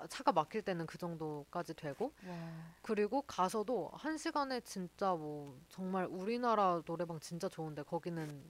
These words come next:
Speaker 1: 별로였거든요. 되게
Speaker 2: 그리고
Speaker 1: 시설도 안 좋고.
Speaker 2: 노래도 우리가 원하는 그런 노래가 없을 거 아니에요? 좀 느리잖아요?
Speaker 1: 조금 느려요.
Speaker 2: 그죠?
Speaker 1: 조금. 근데 그래도 많이
Speaker 2: 오,
Speaker 1: 계속 업데이트를
Speaker 2: 그렇구나.
Speaker 1: 해주시는데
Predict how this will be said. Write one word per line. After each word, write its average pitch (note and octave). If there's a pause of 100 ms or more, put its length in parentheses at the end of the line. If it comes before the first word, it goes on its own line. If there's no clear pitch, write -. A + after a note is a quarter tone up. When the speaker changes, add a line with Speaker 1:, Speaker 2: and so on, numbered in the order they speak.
(480)
Speaker 1:
별로였거든요. D3+
되게 -
Speaker 2:
그리고 C#4
Speaker 1:
시설도 A#3+
안 D3
좋고. D3
Speaker 2:
노래도 B3
우리가 G#3
원하는 G3
그런 G#3+
노래가 F3+
없을 F#3
거 D#3+
아니에요? D#3+
좀 G#3+
느리잖아요? F#3 (240)
Speaker 1:
조금 E4+
느려요. D3+
Speaker 2:
그죠? A3+
Speaker 1:
조금. E3
근데 A#3
그래도 A#3
많이 E3
Speaker 2:
오, G3+
Speaker 1:
계속 G#3
업데이트를 G#3+
Speaker 2:
그렇구나. C#4
Speaker 1:
해주시는데 F3